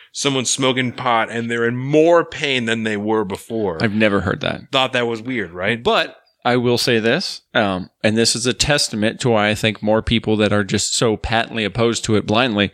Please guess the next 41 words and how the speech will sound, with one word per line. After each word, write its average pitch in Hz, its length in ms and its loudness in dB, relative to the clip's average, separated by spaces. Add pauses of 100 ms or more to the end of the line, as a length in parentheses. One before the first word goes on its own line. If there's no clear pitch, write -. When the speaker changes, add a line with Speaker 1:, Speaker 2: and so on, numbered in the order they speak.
Speaker 1:
Yeah. 107 280 -2
Speaker 2:
should 107 300 2
give 113 140 2
it 107 60 4
a 101 60 4
try, 165 320 2
is 107 80 0
because 117 180 -2
it 131 140 0
affects - 420 -2
everybody 127 380 4
differently. - 480 -2
Speaker 1:
Yes. 107 580 -2 (220)
Speaker 2:
You 107 100 0
know, 107 240 4
for 131 160 2
me, 147 300 4
I 131 100 2
can, 139 180 -2 (1000)
I 123 60 0
think 147 120 4
it's 135 240 0
more 120 240 4
of, 98 80 0
like, 101 160 2
a 90 260 2
tolerance 107 480 0
thing 104 220 -2
now, 107 340 -2
but, 101 200 -4
like, 95 240 0 (580)
I 147 80 2
can 151 100 0
smoke 131 240 0
a 117 40 -2
little 110 200 2
bit 104 140 0
of 101 60 0
weed 127 320 0
and 104 180 -2
be 104 360 -2